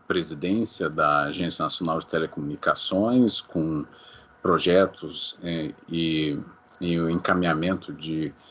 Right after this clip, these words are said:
das mais variadas questões, é, é, e, evidentemente, também colabora conosco aqui no ciclo,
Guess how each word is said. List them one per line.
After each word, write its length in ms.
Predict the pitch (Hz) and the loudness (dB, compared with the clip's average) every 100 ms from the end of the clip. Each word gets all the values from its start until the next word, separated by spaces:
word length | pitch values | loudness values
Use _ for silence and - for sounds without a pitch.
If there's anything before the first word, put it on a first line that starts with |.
| - - | -10 0
das 180 | 87 | 2
mais 300 | 90 92 110 | 4 4 4
variadas 560 | 92 85 85 82 82 - | 4 2 4 2 0 -4
questões, 880 | - 78 - - 101 123 135 - - - - - - | -6 -6 -6 -2 0 2 2 -2 -12 -20 -20 -20 -8
é, 560 | 87 82 82 78 76 - - - | -2 0 2 0 -2 -6 -14 -8
é, 440 | 85 82 82 82 - - | -2 2 2 0 -2 -4
e, 440 | 87 87 87 85 | -2 0 2 0
evidentemente, 840 | 73 85 85 87 85 - 87 92 - | 0 -2 0 -2 -2 0 0 0 2
também 360 | 117 98 92 110 | 4 6 6 4
colabora 540 | - 104 87 90 95 | 4 4 6 4 4
conosco 720 | - 98 85 90 98 - - | 2 -2 0 0 0 -2 -8
aqui 220 | 80 - | -6 -2
no 180 | 90 82 | -2 -2
ciclo, 580 | - 95 92 - 113 | -2 -2 -2 -2 -4